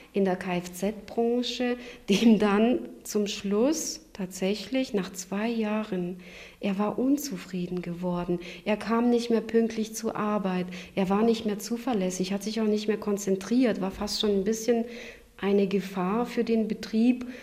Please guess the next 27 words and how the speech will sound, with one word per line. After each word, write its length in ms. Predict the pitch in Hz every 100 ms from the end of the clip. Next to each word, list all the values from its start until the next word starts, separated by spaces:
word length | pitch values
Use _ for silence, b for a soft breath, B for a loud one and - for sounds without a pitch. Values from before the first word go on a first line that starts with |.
| B B
Und 280 | 214 190 196
dann 420 | 190 226 240 226
ist 240 | - 202
er 160 | 220 -
auch 260 | 202 196 196
ziemlich 400 | - 214 202 185
aggressiv 720 | 196 196 - 240 247 247 -
geworden. 720 | 180 180 175 175 175 175 180 B B B B -
Wir 100 | -
stecken 480 | 190 - 262 262 285
nicht 220 | 285 277
in 100 | 285
allen 380 | - 247 254 262
Menschen 500 | 240 233 233 - 226
drin. 540 | - 214 208 185 180 B B B -
Wir 120 | 196
stecken 480 | - 233 277 302 294
nicht 260 | 269 285
drin, 160 | 262 269
was 200 | 240 233
sie 160 | 233
auch 140 | 214 214
täglich 440 | - 220 208 202
erleben, 560 | 196 196 208 240 226 196
gerade 420 | 196 190 226 240
wenn 180 | 214 196
weitere 560 | 185 214 220 196 196